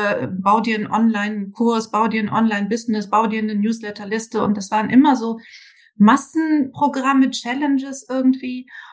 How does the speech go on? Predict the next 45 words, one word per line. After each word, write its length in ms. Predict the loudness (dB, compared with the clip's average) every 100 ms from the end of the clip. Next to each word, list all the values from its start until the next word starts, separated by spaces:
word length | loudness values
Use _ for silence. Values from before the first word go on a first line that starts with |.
| _ 2
Und 180 | 2
ich 140 | 2 -4
hatte 180 | -8 -6
großen 300 | -4 -2 -4
Respekt, 360 | -4 -6 -8
das 140 | -10 -6
zu 100 | 0
machen, 220 | 6 6
weil 140 | 4
ich 120 | 0
nicht 160 | -2 -4
wusste, 220 | -6 -6
ob 80 | -10
ich 80 | -10
das 160 | -14
kann. 440 | -10 -2 -2 -4 _ _ _ _
Und 520 | 6 8 6 4 -4
dann 220 | 0 2 2
gab 240 | 2 0
es, 340 | -4 -4 -18 _ _ _ 0
äh, 60 | 4
Anfang 520 | 4 4 2 2 -4
zweitausendachtzehn 1080 | -4 -10 -8 -8 0 0 -2 -8 -6 -4 -2
eine 580 | 2 4 4 4 2 0
Diskussion 680 | -2 -4 -10 -4 2 2 4
auf 200 | 2 4
meiner 260 | 4 4
Facebook-Seite, 640 | 2 -4 -6 -12 -8 -8 -4
wo 80 | -4
viele 260 | 2 4
sich 220 | 4 0 -10
beklagt 580 | -2 2 2 0 -8
haben. 300 | -10 0 4
<laughs> 160 | 2 0 -18 _ _ 2
Das 140 | 2
ist 140 | 2 -2
häufig 320 | 0 0 0
der 180 | 2 2
Auslöser 480 | 2 0 0 0
bei 180 | -2 0
mir, 160 | 2 2
wenn 120 | 2
ich 140 | 0 -2
irgendwas 340 | -2 -2 -6
tue. 260 | -10 -8